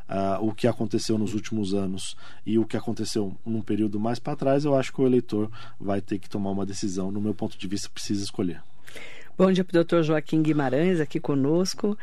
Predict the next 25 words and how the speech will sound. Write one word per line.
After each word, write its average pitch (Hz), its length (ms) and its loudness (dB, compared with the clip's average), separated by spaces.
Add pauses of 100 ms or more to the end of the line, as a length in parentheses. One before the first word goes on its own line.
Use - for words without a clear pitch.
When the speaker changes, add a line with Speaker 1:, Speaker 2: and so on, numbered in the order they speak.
(300)
Speaker 2:
Bom 160 280 4
dia. 180 800 2 (440)
Ótimo 160 380 4
dia 151 160 2
pra 151 140 2
Mariana 143 340 2
Carvalho. 160 580 2
Bom 156 200 2
dia, 151 120 0
Marilei. 151 800 2 (380)
Eu 143 100 2
sou 170 160 0
uma 165 100 4
dessas 151 300 0
pessoas 143 320 0
que - 80 0
não 156 140 2
sabem 147 340 2
quem 143 180 0
votar, 147 480 0
mas 156 220 2
pra 151 180 2
governo 151 360 2
do 147 60 -2
estado, 151 460 2